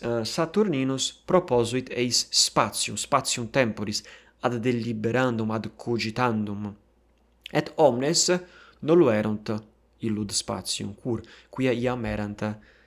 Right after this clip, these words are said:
erant certi de opinione sua. Omnes erant certi,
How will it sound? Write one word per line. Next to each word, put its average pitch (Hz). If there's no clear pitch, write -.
erant 104
certi 104
de 104
opinione 104
sua. 98
Omnes 113
erant 101
certi, 98